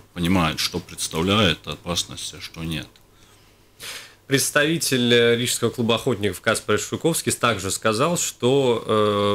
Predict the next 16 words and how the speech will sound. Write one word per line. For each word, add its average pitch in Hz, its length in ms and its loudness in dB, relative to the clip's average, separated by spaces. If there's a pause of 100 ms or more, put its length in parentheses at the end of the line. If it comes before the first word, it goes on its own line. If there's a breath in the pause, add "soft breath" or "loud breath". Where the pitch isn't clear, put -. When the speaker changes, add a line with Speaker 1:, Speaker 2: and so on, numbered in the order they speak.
Speaker 2:
э, - 40 0
отлов 131 380 0
кабанов 117 400 0
затрудняет 107 560 0
их - 140 -8
вес, 135 260 2
потому 107 320 -2
что - 200 -4
вот 98 120 0
одно 101 240 2
семейство 113 520 0
якобы 104 340 2
может 104 320 2
весить 101 280 0
до 101 120 0
тонны. 90 400 -2